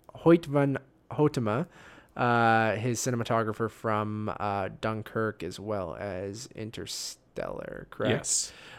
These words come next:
Speaker 1: Um,
Speaker 2: He's also shot Her and
Speaker 1: Yeah.
Speaker 2: stuff. Yeah.
Speaker 1: Um, and, uh, they describe it as a romantic thriller, uh, comparable to North by Northwest mixed with Inception,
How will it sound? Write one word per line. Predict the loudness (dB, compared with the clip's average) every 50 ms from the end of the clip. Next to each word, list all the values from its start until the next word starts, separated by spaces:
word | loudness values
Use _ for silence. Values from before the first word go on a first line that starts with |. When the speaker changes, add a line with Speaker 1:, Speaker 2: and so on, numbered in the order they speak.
| -8 -2
Speaker 1:
Um, | 2 4 6 6 6 6 6
Speaker 2:
He's | 8 10
also | 10 10 10 8 4 4 4
shot | 4 8 10 10 10 8
Her | 6 4 6 8 10 10 10 10 8 6
and | 4 2 0 -2 -2
Speaker 1:
Yeah. | -2 -2 -2 -4 -6 -8
Speaker 2:
stuff. | -12 -12 -12 -10 -6
Yeah. | -6 -6 -6 -8 _ _ _ _ _ -20 -16 -14 -12 -4 -2
Speaker 1:
Um, | 0 2 4 4 2 2 0 -4 -2
and, | 0 2 4 4 4 2 0 -2 2
uh, | 4 4 6 6 4 4
they | 4 2
describe | 0 0 -2 0 4 6 6 8 8
it | 6 4
as | 4 4 2 4 4
a | 0 0
romantic | 2 2 0 0 0 0 0 2 0 2 2 2 0 0 -2
thriller, | -16 -14 -10 0 6 8 8 8 8 6 6 4 4 2 0 -4 -14 -20 -20 -20 -20 -20 -16 -4
uh, | 0 2 2 2 0 0
comparable | -2 -4 -2 0 4 6 8 8 8 6 4 4 4
to | 0 -2 -2 0 0 2 2 0 0 -2
North | -4 -2 0 2 2 2 2 0 2
by | 2 4 4 4
Northwest | 2 2 0 0 -2 -2 -2 0 2 2 2 0 -2 -4 -10 -12 -10 -8
mixed | -4 -4 -4 -4 -6 -8 -6
with | -6 -6 -6 -6
Inception, | -8 -8 -8 -6 -6 -6 -4 -4 -4 -4 -4 -6 -6 -6 -6 -8 -10 -10 -10 -12 -12